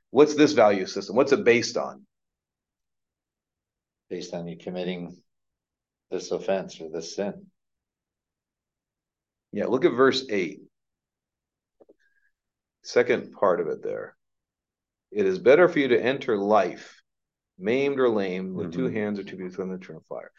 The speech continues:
Speaker 1: What's the context of that other value system?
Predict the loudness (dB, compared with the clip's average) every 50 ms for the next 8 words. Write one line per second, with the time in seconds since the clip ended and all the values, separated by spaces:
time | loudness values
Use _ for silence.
0 | _ _ _ _ 2 6 8 8 8 6 2 0 2 4 6 6 6 6 4 2
1 | 2 2 2 4 4 4 4 4 4 4 4 4 2 0 -2 -6 -10 -12 -14 -14
2 | -16 -20 -20 _